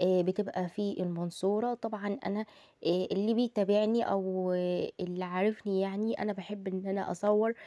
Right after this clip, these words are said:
أي مكان أروح له، آه، سواء مثلا شوارع، ماشية في شارع بحب إن أنا أصوره،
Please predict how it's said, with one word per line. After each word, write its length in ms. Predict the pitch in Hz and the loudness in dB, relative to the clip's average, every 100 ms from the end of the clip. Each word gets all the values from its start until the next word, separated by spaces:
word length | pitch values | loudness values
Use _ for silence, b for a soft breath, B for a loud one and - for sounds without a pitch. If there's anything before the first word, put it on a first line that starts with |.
| B B B | B B B
أي 180 | 285 285 | 6 6
مكان 340 | 233 - 226 233 | 4 2 0 2
أروح 340 | - 190 185 - | 2 2 2 -2
له، 140 | 165 165 b b b - | -4 -4 b b b 4
آه، 340 | 185 202 190 | 6 8 6
سواء 420 | 185 - 226 214 214 | 2 0 0 0 0
مثلا 680 | 208 - 202 190 190 185 - - | -2 0 -2 -2 -2 -4 -8 -14
شوارع، 720 | - 196 190 202 202 190 185 | -10 -2 4 6 6 4 0
ماشية 340 | 190 202 - 185 | -2 -4 -2 -6
في 80 | |
شارع 320 | - 196 196 190 | -4 -6 -4 -4
بحب 380 | 185 - 185 | -6 -10 -6
إن 120 | 185 190 | -4 -4
أنا 160 | 190 | -4
أصوره، 600 | 190 - 190 185 190 196 | -4 -2 0 2 2 0